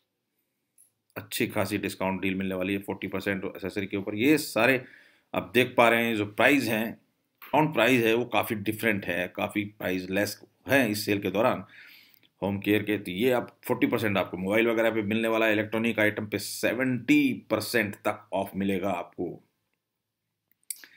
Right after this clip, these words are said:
जिसमें लैपटॉप है, आपके गैजेट हो गए स्मार्ट, ये सारी चीज़ें सेवेंटी परसेंट,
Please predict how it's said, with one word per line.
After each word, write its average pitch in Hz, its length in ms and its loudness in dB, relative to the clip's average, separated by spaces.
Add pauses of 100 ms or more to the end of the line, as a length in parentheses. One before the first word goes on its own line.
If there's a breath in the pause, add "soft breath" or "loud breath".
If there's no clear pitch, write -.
(400 soft breath)
जिसमें 92 280 -6
लैपटॉप 92 420 -2
है, 92 180 -2
आपके 87 260 -6
गैजेट 95 400 -4
हो 90 80 -4
गए 95 200 -2
स्मार्ट, 90 480 -4
ये 92 140 -6
सारी 101 320 0
चीज़ें 104 400 0
सेवेंटी 98 380 -4
परसेंट, 90 320 -6